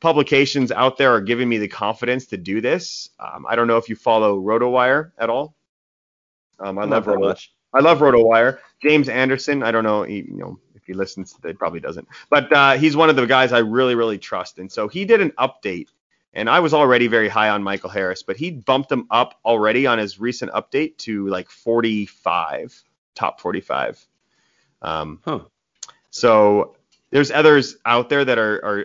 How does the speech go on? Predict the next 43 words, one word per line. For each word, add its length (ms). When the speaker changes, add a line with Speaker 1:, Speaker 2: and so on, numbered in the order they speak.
Speaker 1:
are 140
getting 400
to 80
know 180
this 200
guy, 240
and 180
I 300
am, 200
um, 380
just 180
letting 160
you 40
know. 120
Yeah, 160
he 80
has 140
him 60
at 100
forty-eight. 960
He 80
w-, 140
a 80
jump 340
from 160
about 340
two 140
hundred 260
and 140
twenty, 480
I 80
think 160
he 80
was 160
at, 200
to 80
forty-eight, 920
this 160
update 360
for 220
Speaker 2:
Wow. 340
Speaker 1:
James 180
Anderson. 360